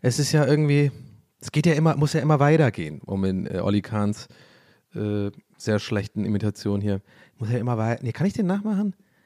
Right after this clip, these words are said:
Beim F C Bayern, da musst du wissen, dass es immer weitergeht. Ja, so ein bisschen, naja.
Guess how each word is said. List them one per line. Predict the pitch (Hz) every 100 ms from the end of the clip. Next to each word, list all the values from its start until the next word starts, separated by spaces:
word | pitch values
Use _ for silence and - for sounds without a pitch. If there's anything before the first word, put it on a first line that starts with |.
| _ _
Beim | -
F | 123 -
C | -
Bayern, | - 107 117 120 120 - - -
da |
musst | 92 117 -
du | 123
wissen, | 120 120 - 131 113 101 - - - - - - -
dass | - -
es | -
immer | 110 113
weitergeht. | 107 113 120 117 104 90 - - - - _ _ _ _ -
Ja, | 87 98 117 120 - _
so | -
ein | 95
bisschen, | 90 - 82 78
naja. | 85 73 60